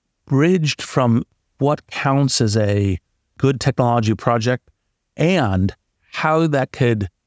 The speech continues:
reach into bigger things in society. Like, thinking about it, it's not just the, well, this phone versus that phone, this E V versus that E V,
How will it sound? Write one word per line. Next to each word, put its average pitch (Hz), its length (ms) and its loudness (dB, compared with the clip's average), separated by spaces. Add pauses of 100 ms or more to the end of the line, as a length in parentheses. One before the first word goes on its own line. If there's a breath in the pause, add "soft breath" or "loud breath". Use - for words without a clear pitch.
(320)
reach 143 540 0
into 120 340 0
bigger 127 520 0
things 117 380 2
in 107 100 2
society. 104 560 -2 (600)
Like, 113 140 0
thinking 135 300 0
about 113 260 2
it, 113 280 0
it's 117 220 0
not 135 140 0
just - 280 -2
the, 104 300 0 (360)
well, 113 120 0
this 117 180 0
phone 117 220 2
versus 104 200 0
that 110 160 0
phone, 110 340 0
this 107 180 0
E 117 80 2
V 107 200 2
versus 98 300 0
that 107 200 -2
E 107 120 0
V, 104 360 0